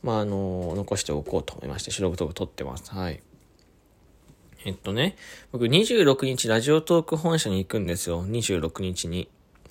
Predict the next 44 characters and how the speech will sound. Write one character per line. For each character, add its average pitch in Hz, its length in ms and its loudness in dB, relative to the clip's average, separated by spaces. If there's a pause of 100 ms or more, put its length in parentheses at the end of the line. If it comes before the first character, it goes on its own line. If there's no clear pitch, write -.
(120)
ラ 85 140 -6
ジ 101 80 -4
オ 107 60 0
ト 120 100 -2
ー 120 60 -10
ク - 80 -12
本 117 240 -2
社 87 100 -4
に 82 100 -4
行 - 80 -12
っ - 0 -
て、 - 420 0 (420)
え 113 140 2
ー、 - 20 2
ま 107 100 2
あ、 - 20 6
夢 117 240 6
の 113 120 2
企 - 200 -8
画 110 100 -2
の 104 40 0
や 104 60 0
つ - 60 -2
参 104 120 -2
加 104 100 -4
さ 107 120 0
せ - 60 -4
て 107 80 -2
い 104 60 -2
た 120 100 6
だ 127 100 4
く 180 100 -2
ん 165 80 -2
で 117 80 -2
す - 80 -4
け 98 100 -2
ど、 110 360 4 (880)
あ 92 140 -4
の 90 40 -8
ね、 120 480 2 (1800)
な 92 100 -10
ん 87 80 -8
か、 87 380 -4 (420)
年 147 180 2